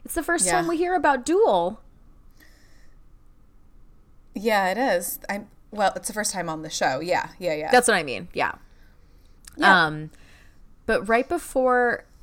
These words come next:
Speaker 1: when they're talking about that, Ross is like, "Oh, I had a tough day at work, da, da, da, da, da, the something, something or other." I saw this thing the other day that was like, "Why is Ross always complaining about his job? Like, all of the problems have already been solved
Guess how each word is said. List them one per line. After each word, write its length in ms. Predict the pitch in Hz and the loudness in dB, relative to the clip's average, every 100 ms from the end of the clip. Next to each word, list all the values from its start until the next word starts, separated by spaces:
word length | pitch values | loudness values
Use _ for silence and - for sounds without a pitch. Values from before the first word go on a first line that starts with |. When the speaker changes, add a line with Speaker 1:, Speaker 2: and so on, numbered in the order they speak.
| - | -18
Speaker 1:
when 240 | 180 202 | -8 -6
they're 80 | 196 | -4
talking 340 | 190 202 202 180 | 0 -2 -2 -4
about 300 | 160 151 156 | -2 -2 0
that, 340 | 151 147 - 175 | 0 0 -2 -6
Ross 340 | 185 185 - | -2 -2 -4
is 140 | 190 | -6
like, 200 | 180 175 - | -6 -6 0
"Oh, 300 | 240 247 233 | 4 6 6
I 140 | 208 | 6
had 100 | 214 | 2
a 60 | 220 | -4
tough 320 | - 269 - | -6 -8 -6
day 180 | 269 254 | -4 -2
at 140 | 247 202 | -2 -4
work, 420 | 233 226 220 - | -4 -2 -4 -6
da, 120 | 233 | -6
da, 80 | 220 | -4
da, 140 | 214 208 | -4 -4
da, 140 | 208 | -4
da, 380 | 202 220 220 214 | -2 0 0 0
the 120 | 196 | -2
something, 360 | - 226 220 202 | -4 -4 -8 -6
something 360 | 220 202 202 | -6 -6 -6
or 180 | 202 196 | -4 -4
other." 240 | 185 180 180 - - - - - | -4 -6 -10 -18 -20 -20 -10 -2
I 140 | 220 | 0
saw 280 | 226 240 240 | 0 0 0
this 160 | 269 | -2
thing 160 | - 202 | -2 -4
the 80 | 208 | -4
other 180 | 208 202 | -4 -2
day 160 | 196 | -2
that 100 | 196 | -2
was 120 | 180 | -4
like, 160 | 190 180 | -4 -6
"Why 240 | 165 185 | -4 -2
is 160 | 247 269 | 0 -2
Ross 320 | 220 214 208 | -2 -2 -2
always 240 | 180 185 - | -2 -2 -4
complaining 420 | 190 185 180 175 | -6 -4 -4 -4
about 220 | 165 156 | -4 -4
his 180 | 165 - | -6 -8
job? 460 | 160 151 143 139 - | -6 -4 -4 -6 -6
Like, 320 | 156 156 - - | -4 -6 -8 -2
all 580 | 170 165 165 170 175 - - | 2 2 0 -2 -4 -8 -6
of 100 | 185 | -6
the 100 | 180 | -4
problems 460 | 196 180 160 165 160 | -2 2 2 0 -6
have 140 | 160 | -4
already 220 | 151 160 156 | -4 -4 -4
been 200 | 160 156 | -8 -6
solved 680 | - 151 151 147 147 - | -2 -2 -2 -4 -6 -14